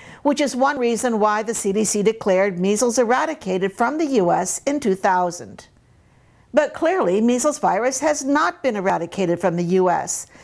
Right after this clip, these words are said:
just like measles has not been eradicated from any other country. And emerging scientific evidence suggests it never will be, no matter how many doses of M M R vaccine are mandated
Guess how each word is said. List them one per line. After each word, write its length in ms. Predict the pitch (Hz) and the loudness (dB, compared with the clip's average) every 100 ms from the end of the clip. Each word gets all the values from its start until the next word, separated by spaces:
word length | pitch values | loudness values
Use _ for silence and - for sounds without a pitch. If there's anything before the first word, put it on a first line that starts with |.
| - - - | -20 -16 0
just 320 | 226 226 - | 2 2 -2
like 200 | 262 254 | -2 -2
measles 440 | 185 190 185 240 | -4 -4 -2 0
has 180 | 254 208 | 0 0
not 260 | 196 185 175 | 0 0 0
been 160 | 196 | 0
eradicated 680 | 220 196 170 175 - 196 226 | 2 2 0 -2 -2 0 0
from 220 | 254 247 254 | 0 -2 0
any 320 | 240 294 - | 0 0 0
other 240 | 202 233 | 0 0
country. 640 | 247 311 370 - 220 139 - _ _ - - - - | -2 -4 -4 -2 -2 -2 -8 _ _ -20 -20 -14 -2
And 400 | 277 330 311 247 | 0 0 -2 -2
emerging 480 | 233 208 233 240 214 | 0 2 2 0 -6
scientific 640 | - 220 214 220 190 190 | -2 -2 0 -2 -2 0
evidence 420 | 220 339 233 180 | 0 0 -2 -4
suggests 580 | - 170 180 170 214 294 | -2 0 2 0 0 -2
it 240 | 320 - | -2 -2
never 380 | 214 175 170 247 | 0 2 2 2
will 260 | 269 330 320 | 2 2 2
be, 360 | 202 - - _ _ - - | -2 -4 -10 _ _ -20 -4
no 140 | 185 | 0
matter 300 | 185 180 175 | 2 2 0
how 320 | 165 - 349 330 | -2 -2 0 0
many 300 | 233 180 170 | 0 0 0
doses 440 | 196 220 233 214 | 2 0 0 -2
of 120 | 220 | 0
M 140 | - 220 | 0 0
M 160 | 262 262 | 0 0
R 160 | 285 | 0
vaccine 540 | 233 202 - 208 190 202 | 0 -2 -2 -2 -2 -2
are 140 | 214 | -2
mandated 680 | 190 180 170 160 160 196 240 | 2 2 0 2 2 2 -2